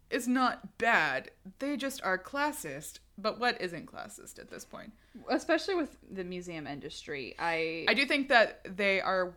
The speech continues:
Speaker 1: working on being better.
Speaker 2: I do
Speaker 1: Um,
Speaker 2: agree. I, and then,
Speaker 1: yeah.
Speaker 2: I mean, we
Speaker 1: Uh-huh.
Speaker 2: I mean, it's all about, like, repatriation too is a big discussion right
Speaker 1: Mm-hmm.
Speaker 2: now, and, like,
Speaker 1: Mm-hmm.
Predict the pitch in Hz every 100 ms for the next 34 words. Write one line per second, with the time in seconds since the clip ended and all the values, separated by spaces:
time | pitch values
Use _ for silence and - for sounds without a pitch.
0 | - 180 180 180 170 - 160 156 156 151
1 | 139 - - - 50 208 - _ - _
2 | _ _ - 254 220 247 208 202 120 -
3 | 196 180 202 190 170 - 208 196 180 -
4 | - 196 - - - - - - _ _
5 | - 185 180 208 202 - 226 226 208 214
6 | 233 226 220 - 175 165 - - - _
7 | _ _ 190 196 185 185 180 - 165 160
8 | - 175 165 180 165 160 156 170 165 156
9 | 160 - 147 - 156 151 - 151 151 151
10 | 156 151 151 202 185 165 165